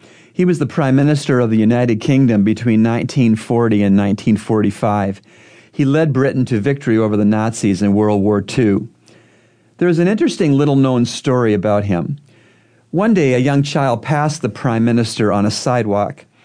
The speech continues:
When this happened, Sir Winston Churchill took off his cap, showing respect for the young child. One of Churchill's aides saw this, and in amazement, he asked the Prime Minister why he had done that,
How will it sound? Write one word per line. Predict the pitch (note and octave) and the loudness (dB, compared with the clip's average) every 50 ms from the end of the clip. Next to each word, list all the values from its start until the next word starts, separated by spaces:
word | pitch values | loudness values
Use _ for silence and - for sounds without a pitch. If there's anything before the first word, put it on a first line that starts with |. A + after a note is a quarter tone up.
| _ _ _ - - - - - _ | _ _ _ -20 -20 -20 -20 -12 _
When | - D3 E3 | -2 0 0
this | C#3+ A3 A3 - | 0 0 0 0
happened, | G#3 G3 F3+ F3 - D#3 C3 A#2+ | -2 0 0 0 0 -2 -2 -2
Sir | - - D#3+ D3 | -2 0 0 2
Winston | D#3+ F3+ G#3 G3+ - D#3+ C#3+ | 2 2 0 0 0 0 -2
Churchill | C#3+ - E3 D#3+ D3 - - C3 B2 | 0 0 0 -2 -2 -2 -2 -2 -4
took | - - - G#3 G3+ - - | -4 -4 -4 -4 -4 -4 -2
off | C3+ D3 D3+ D#3 - | -2 -2 0 0 0
his | D3 A#2 - - | -2 -2 -4 -6
cap, | - - - F3+ E3+ D3+ A2+ - - | -8 -6 -4 -2 -2 -2 -2 -4 -6
showing | - - - D3+ C#3+ D3 C#3+ C3 | -6 -4 -2 0 2 2 2 2
respect | A#2 A#2 A#2 - - - - E3 C#3+ B2+ - | 2 0 -2 -4 -6 -4 -2 -2 -2 -2 -4
for | - - A#2+ | -4 -4 0
the | G#2+ A2 | 0 2
young | A2 C3 C#3 D3+ C3+ B2+ B2+ A#2+ - _ | 2 2 2 2 2 0 0 -2 -6 _
child. | - - F3 F3 E3 C3 G2+ F2+ F#2+ G2+ G2+ - _ - - - - - - - - - - - | -10 -6 -4 -2 -2 0 0 -2 -2 -4 -6 -10 _ -20 -20 -20 -20 -20 -20 -20 -20 -20 -8 -4
One | F3 G3+ A#3 | -2 0 2
of | B3 F#3+ - | 0 0 -2
Churchill's | - - G#3 F#3+ F3+ - - F#3+ D3 C3+ C3+ - - | -2 -2 0 0 0 -2 -2 -2 -2 -2 -4 -4 -2
aides | D3 D3+ D3+ C#3+ C3 A#2+ A2 | 0 0 2 2 0 0 -2
saw | - - - D#3+ D#3 D#3+ D3+ | -6 -6 -4 -2 0 0 0
this, | C3+ B2+ A#2 A2+ - - - - | 0 0 -2 -2 -4 -6 -6 -2
and | D#3 D3+ | 0 0
in | D#3 D3+ D3 | 2 2 2
amazement, | C3+ C3 B2+ B2+ C#3 D#3 F3 F3+ F3 D#3+ C#3 A#2 G#2+ G#2+ G#2 G#2 - - - - - - - | 2 2 2 2 2 2 2 0 0 0 0 0 0 0 -2 -4 -8 -18 -20 -20 -20 -10 -4
he | - D#3 D#3+ | 0 0 2
asked | E3 F3+ G#3 G3+ - | 2 0 0 -2 -2
the | - D#3 | -4 -6
Prime | C#3 - E3+ C3+ C3 C#3 | -4 -2 -2 0 2 2
Minister | C3+ C#3 D3 C#3 C#3+ - C3 A#2+ | 2 2 0 0 -2 -2 0 0
why | A#2 B2+ C#3+ C#3 D#3+ F#3+ | 2 2 0 0 2 2
he | F#3 F3 D#3 | 2 2 2
had | B2+ A#2 A2 | 2 0 -2
done | G#2+ B2+ C3 C#3+ C#3+ | -2 -2 0 0 0
that, | A#2+ G#2 G2 G2+ - | 0 0 -2 -4 -6